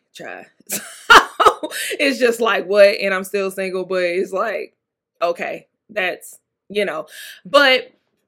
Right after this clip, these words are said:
my issue with good girl culture is, the reason I say fifty fifty, right? Fifty percent it did ruin us. And I'ma tell you why I think it did. It ruined us due to our expectations.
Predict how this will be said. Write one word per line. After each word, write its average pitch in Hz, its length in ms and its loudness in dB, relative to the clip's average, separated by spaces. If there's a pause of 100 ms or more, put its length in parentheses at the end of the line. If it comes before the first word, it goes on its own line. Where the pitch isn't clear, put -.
(160)
my 330 320 6
issue 320 460 -2
with 214 640 4 (140)
good 214 280 -8
girl 202 240 0
culture 202 560 -6
is, 143 540 -10 (280)
the 220 80 2
reason 330 300 0
I 254 120 6
say 233 220 -2
fifty 254 340 -8
fifty, 170 340 -6
right? 180 260 -6 (400)
Fifty 440 300 6
percent 349 420 0
it 226 120 2
did 226 180 2
ruin 175 320 -4
us. - 180 -10
And 190 100 -8
I'ma 202 160 -4
tell 233 220 -4
you 220 140 -6
why 196 220 0
I 185 40 -2
think 190 300 -8
it 156 180 -8
did. 147 300 -12 (440)
It 196 220 0
ruined 285 320 -2
us 254 180 0
due 226 220 -8
to 233 140 -6
our 180 120 0
expectations. - 1120 -8